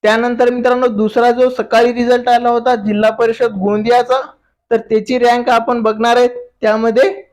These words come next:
एकशे अठ्ठावन्न चा टॉपर आहे. तर इथे बघू शकता, जिल्हा परिषद गोंदिया आणि मित्रांनो, इथे टॉपर कितीचा आहे? एकशे अठ्ठावन्न चा टॉपर असणार आहे. हा टॉपर आहे मित्रांनो, एससी कॅटेगरीचा.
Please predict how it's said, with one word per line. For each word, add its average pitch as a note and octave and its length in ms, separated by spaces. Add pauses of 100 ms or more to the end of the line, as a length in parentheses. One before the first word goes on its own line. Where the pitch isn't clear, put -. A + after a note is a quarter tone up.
(300)
एकशे G#3 340
अठ्ठावन्न A3 680
चा C4+ 160 (160)
टॉपर A3 360
आहे. G3 120
तर G3 160
इथे G#3 240
बघू A3+ 220
शकता, A3+ 300
जिल्हा G#3 340
परिषद G#3+ 420 (460)
गोंदिया A3 480 (260)
आणि G3+ 200
मित्रांनो, A3+ 340
इथे A3+ 200
टॉपर A3+ 420
कितीचा A3 460
आहे? F4 120 (680)
एकशे G#3 380 (580)
अठ्ठावन्न G#3 580
चा B3 140
टॉपर A#3 460
असणार A#3 360
आहे. C4+ 140 (600)
हा A3 200
टॉपर A3+ 420
आहे A#3 160
मित्रांनो, C4 380
एससी G#3+ 440
कॅटेगरीचा. G3 680